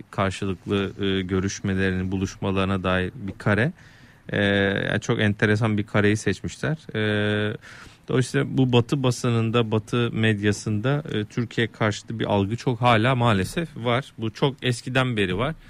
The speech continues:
E, son yıllarda, e, bu maalesef değişmedi. Onu da hatırlatmış olalım. Amerikan on yıllıkları bir kırk sekizde, bir buçuğun altında hala fed, e, kararı öncesinde. Bu arada arada maça bakıyorsun değil mi?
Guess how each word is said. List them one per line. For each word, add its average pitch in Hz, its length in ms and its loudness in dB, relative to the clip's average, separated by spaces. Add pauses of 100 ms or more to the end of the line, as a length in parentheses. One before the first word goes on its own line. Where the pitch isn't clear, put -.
(520)
E, 101 380 -2 (140)
son 113 260 -8
yıllarda, 101 640 0 (100)
e, 95 420 -6
bu 110 80 -4 (120)
maalesef 113 540 -2
değişmedi. 110 460 -2
Onu 110 160 -4
da 113 60 -2
hatırlatmış 104 540 -6
olalım. 104 300 -2 (500)
Amerikan 151 420 2
on 160 140 4
yıllıkları 156 400 2
bir 151 140 2
kırk 143 260 -2
sekizde, 127 500 -2
bir 131 200 0
buçuğun 139 300 0
altında 117 500 0
hala 113 440 2
fed, - 500 -4
e, 98 180 0
kararı 107 400 2
öncesinde. 110 680 -2
Bu 127 60 2
arada 135 200 2
arada 143 240 2
maça 147 320 4
bakıyorsun 160 540 4
değil 208 120 4
mi? 143 180 4